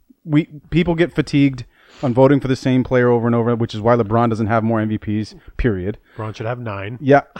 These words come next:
Speaker 1: And so with that being said, LeBron also has not rested this year in the way that I expected.
Speaker 2: Yep.
Speaker 1: I thought for sure he was gonna be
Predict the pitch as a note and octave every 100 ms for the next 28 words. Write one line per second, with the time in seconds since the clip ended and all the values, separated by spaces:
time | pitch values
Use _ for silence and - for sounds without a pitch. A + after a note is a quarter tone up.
0 | - _ _ _ - - D#3 C3+ C3 B2+
1 | - _ - D3 C3 C3 C3+ _ _ D3
2 | C#3 A#2 E3 D3+ D3 C3+ - D3+ C3+ A#2
3 | - _ _ _ _ _ _ _ C#3 C3
4 | D#3+ G3 - D#3 F3+ - A2+ A#2 - _
5 | _ - F#3 D#3+ E3+ G3 - C3 D3+ -
6 | A#2 F#2 - _ C#3+ C#3 - B2+ A2+ B2
7 | B2+ B2 D3 B2+ B2 B2 C#3 - F3 -
8 | G2+ A2+ D3 - _ _ - F3+ G#3+ D3+
9 | - C3 - - G#3 C#3 - _ _ _
10 | _ - E3+ D#3 D3+ C#3+ C#3 C3+